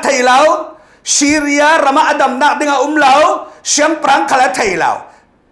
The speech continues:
Syria, Rama đấm nạc định um lão. Israel ram lo hả um. Kan đấm nạc định lấy kiu na um lão ý. Vàn lâm lo hả um. Kan kharao đấm nạc định à.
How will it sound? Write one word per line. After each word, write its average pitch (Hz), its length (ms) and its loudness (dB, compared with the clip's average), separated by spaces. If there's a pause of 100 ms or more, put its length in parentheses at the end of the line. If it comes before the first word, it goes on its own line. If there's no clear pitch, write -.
(180)
Syria, 302 680 0
Rama 262 260 0
đấm 247 220 -2
nạc 254 160 -2
định 240 80 -4
um 233 80 -10
lão. 220 240 -2
Israel 311 600 0
ram 233 140 -2
lo 247 140 0
hả 175 100 2
um. 170 260 -4 (840)
Kan 311 340 0
đấm 285 300 0
nạc 302 240 0
định 302 160 -2
lấy 302 300 0
kiu 269 180 -2
na 240 100 -4
um 302 180 -2
lão 277 160 0
ý. 320 160 0 (240)
Vàn 247 560 0
lâm 320 200 0
lo 311 220 2
hả 220 140 2
um. 311 480 -2
Kan 285 240 -2
kharao 277 360 0
đấm 214 200 -2
nạc 214 200 -2
định 202 100 -4
à. 131 160 -6